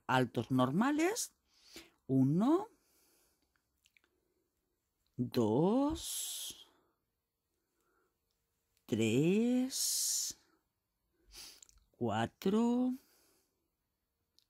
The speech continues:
A ver, espera, que lo voy a volver a hacer este. Para que no se quede ningún hilillo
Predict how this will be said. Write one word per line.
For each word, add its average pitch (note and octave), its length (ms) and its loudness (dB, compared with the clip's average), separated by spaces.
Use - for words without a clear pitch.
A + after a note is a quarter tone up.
A F#2 260 -2
ver, E3 240 0
espera, - 260 -8
que G2+ 100 -12
lo A#2 80 0
voy C3 100 2
a A2+ 60 0
volver G2 300 -6
a G2+ 40 -8
hacer A2 200 -8
este. C#4+ 640 -2
Para A2+ 140 -6
que A2+ 160 -6
no A#2 100 -2
se A#2 180 -8
quede B2+ 380 -2
ningún C3 460 2
hilillo B2 640 2